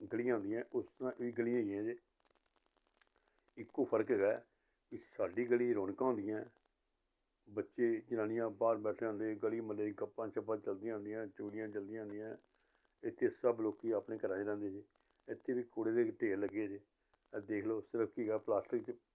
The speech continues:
ਪੈਕ ਕਰਕੇ ਬਾਹਰ ਰੱਖੇ ਹੋਏ। ਤੇ ਜਿਹੜੀ ਇਹਨਾਂ ਦੀ ਗੱਡੀ ਆਉਂਦੀ ਕਾਰਪੋਰੇਸ਼ਨ ਦੀ, ਵੀਰਵਾਰ ਦੇ ਵੀਰਵਾਰ ਉਹ ਚੁੱਕ ਕੇ ਲੈ ਜਾਂਦੀ।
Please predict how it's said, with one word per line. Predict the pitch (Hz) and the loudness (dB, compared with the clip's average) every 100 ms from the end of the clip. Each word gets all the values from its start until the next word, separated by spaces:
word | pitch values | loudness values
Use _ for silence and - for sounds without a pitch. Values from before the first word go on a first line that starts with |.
| - | 0
ਪੈਕ | 110 107 | 0 2
ਕਰਕੇ | 101 117 | 0 0
ਬਾਹਰ | 104 110 | 4 4
ਰੱਖੇ | 107 - 110 | 4 0 -2
ਹੋਏ। | 107 120 - _ _ _ _ _ _ _ _ | 0 -4 -8 _ _ _ _ _ _ _ _
ਤੇ | - 107 | -8 -2
ਜਿਹੜੀ | 110 113 113 _ _ _ - | 0 -2 -4 _ _ _ -8
ਇਹਨਾਂ | 117 113 | -2 0
ਦੀ | |
ਗੱਡੀ | 104 95 110 | 0 -2 2
ਆਉਂਦੀ | 110 101 113 | 2 2 0
ਕਾਰਪੋਰੇਸ਼ਨ | 101 95 117 98 110 | 2 2 0 -2 -4
ਦੀ, | 117 127 _ _ _ _ _ _ _ _ _ _ _ _ | -6 -10 _ _ _ _ _ _ _ _ _ _ _ _
ਵੀਰਵਾਰ | 101 104 107 110 | -4 0 2 2
ਦੇ | 107 | 2
ਵੀਰਵਾਰ | 104 107 - 107 | 0 0 -2 -4
ਉਹ | |
ਚੁੱਕ | 104 113 92 | -4 -6 -2
ਕੇ | |
ਲੈ | 104 92 | 0 0
ਜਾਂਦੀ। | 95 98 | -2 -6